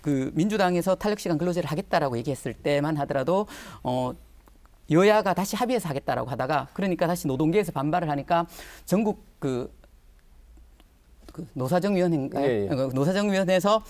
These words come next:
Speaker 1: 어, 경-, 어, 죄송, 경제노동위원회에서 이렇게
Speaker 2: 경-, 경로위, 예, 예.
Speaker 1: 경로위에서
Speaker 2: 예.
Speaker 1: 이렇게 그 합의를 하겠다라고 했는데, 실제로 그 말은 합의를 하겠다고 했지만 이미 여야는 도장을 찍었거든요.
Speaker 2: 네.
Speaker 1: 그 자기들이 탄력시간 근로제를 통과시키겠다라고 한 거죠.
Speaker 2: 그렇죠.
Speaker 1: 결국 그러면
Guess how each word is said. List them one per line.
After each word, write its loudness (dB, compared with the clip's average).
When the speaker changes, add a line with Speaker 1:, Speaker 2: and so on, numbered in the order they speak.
Speaker 1:
어, 0
경-, 4
어, 0
죄송, -2
경제노동위원회에서 2
이렇게 0
Speaker 2:
경-, -12
경로위, 0
예, 2
예. 0
Speaker 1:
경로위에서 4
Speaker 2:
예. -2
Speaker 1:
이렇게 2
그 -2
합의를 0
하겠다라고 0
했는데, 0
실제로 0
그 -4
말은 2
합의를 0
하겠다고 0
했지만 0
이미 4
여야는 4
도장을 2
찍었거든요. -2
Speaker 2:
네. 0
Speaker 1:
그 -2
자기들이 0
탄력시간 -2
근로제를 0
통과시키겠다라고 -4
한 -6
거죠. -6
Speaker 2:
그렇죠. -12
Speaker 1:
결국 2
그러면 0